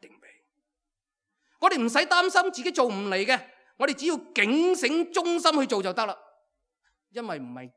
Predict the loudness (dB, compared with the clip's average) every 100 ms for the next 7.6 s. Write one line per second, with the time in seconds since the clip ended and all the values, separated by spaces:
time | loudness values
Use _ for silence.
0 | _ -14 -12 -14 -18 -16 -16 -16 -18 -20
1 | -20 -20 -20 -20 -20 _ _ _ _ _
2 | _ _ _ _ _ _ _ _ -14 -12
3 | -14 -18 _ _ _ _ _ _ -20 -18
4 | -16 -18 -20 -16 -14 -14 -14 -16 -16 -18
5 | -20 _ _ _ _ _ _ _ _ _
6 | _ _ _ _ _ -18 -16 -16 -20 -20
7 | -20 -20 _ -20 _